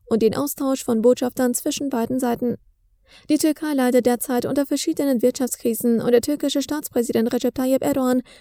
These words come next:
glaubt, dass eine Verbesserung der Beziehungen zwischen Ankara und Tel Aviv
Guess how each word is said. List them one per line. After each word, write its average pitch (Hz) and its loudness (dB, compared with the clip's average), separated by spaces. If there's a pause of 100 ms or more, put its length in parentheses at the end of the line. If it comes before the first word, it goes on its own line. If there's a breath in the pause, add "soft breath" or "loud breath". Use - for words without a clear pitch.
(180 soft breath)
glaubt, 254 0 (100)
dass 269 2
eine 277 0
Verbesserung 269 2
der 220 6
Beziehungen 226 2
zwischen 240 -2
Ankara 262 0
und 226 0
Tel 269 0
Aviv 226 0